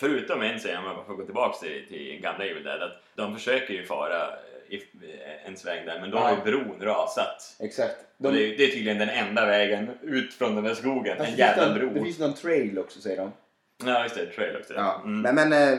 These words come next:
Speaker 2: det är lite samma sak här. De försöker ju fara en gång, men då har ju, det regnar ju
Speaker 1: Det
Speaker 2: väldigt
Speaker 1: regnar
Speaker 2: mycket,
Speaker 1: ju,
Speaker 2: så det har ju
Speaker 1: ja, precis.
Speaker 2: svämmat över vattnet.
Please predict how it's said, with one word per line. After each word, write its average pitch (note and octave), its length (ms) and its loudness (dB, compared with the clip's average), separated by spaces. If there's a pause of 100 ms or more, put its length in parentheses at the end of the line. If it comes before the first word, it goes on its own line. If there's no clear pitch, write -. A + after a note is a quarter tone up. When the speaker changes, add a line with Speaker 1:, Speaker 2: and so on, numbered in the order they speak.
(160)
Speaker 2:
det C3 180 4
är C#3+ 40 6
lite B2+ 180 -4
samma B2 220 0
sak A#2+ 200 -2
här. E3 160 6
De - 180 -4
försöker D3 300 -2
ju G#2+ 80 -2
fara G#2 260 0
en G2 120 -2
gång, G2 160 -2
men A2 100 -2
då A#2 60 0
har A#2 140 0
ju, G#2+ 220 2 (320)
det B2+ 140 0
regnar B2+ 340 2
ju A2+ 60 2
Speaker 1:
Det A#2+ 80 4
Speaker 2:
väldigt G#2+ 160 6
Speaker 1:
regnar G#2 140 -2
Speaker 2:
mycket, - 140 -2
Speaker 1:
ju, - 40 -2
Speaker 2:
så - 0 -
det A#2+ 60 2
har A2+ 40 2
ju A2+ 60 -2
Speaker 1:
ja, - 40 -4
precis. - 180 -6
Speaker 2:
svämmat A#2+ 280 0
över B2 340 2
vattnet. G#2+ 360 -4